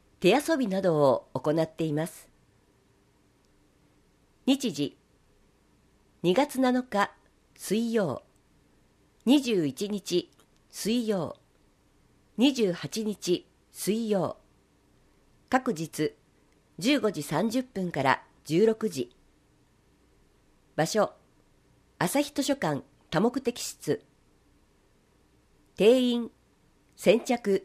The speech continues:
二十名。問い合わせ、朝日図書館、中宮一の十一の十四。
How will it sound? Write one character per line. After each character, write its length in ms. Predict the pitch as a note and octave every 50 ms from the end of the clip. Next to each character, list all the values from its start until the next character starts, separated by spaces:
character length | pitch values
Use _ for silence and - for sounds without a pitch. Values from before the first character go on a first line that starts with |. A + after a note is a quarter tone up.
| - _ _ _ _ -
二 120 | D#3 E3
十 240 | D#3+ A3+ C4 B3+ A3
名。 360 | F#3 D#3 C#3+ C#3 B2 - - _ _ _ _ _ _ _ _ _ _ _ _ _ _ _ _ _ _ _ _ _ _ _ _ _ _ _ _ _ _ _ _ _ _ _ _ _ _ _
問 200 | - F#3+ G#3+ A#3+
い 60 | C4
合 60 | C4 A#3
わ 100 | A#3 A#3+
せ、 320 | - - G3 - - - _ _ _ _ _ _ _ _ _ _ _ _ _ _ _ _ _ _ _ _ -
朝 200 | - F3+ - C4+
日 120 | C#4 - -
図 100 | - C4+
書 140 | - F3+
館、 260 | - - E3 D3 B2+ - _ _ _ _ _ _ _ _ _ _ _ _ _ _ _ _ _ _ _ _ _ -
中 260 | E3 F3+ - D4 C#4+
宮 400 | B3 A#3 G3+ E3+ D3 C3 - - _ _ _ _ _ -
一 240 | E3+ - - C#4+ D4
の 140 | C#4 G#3+
十 220 | D#3 C3+ E3 G3 B3
一 220 | C4 B3+ - C#4
の 120 | B3+ - D#3
十 260 | B2+ - D#3 D#3+ F3+
四。 280 | F3 E3+ D#3+ D3+ A2+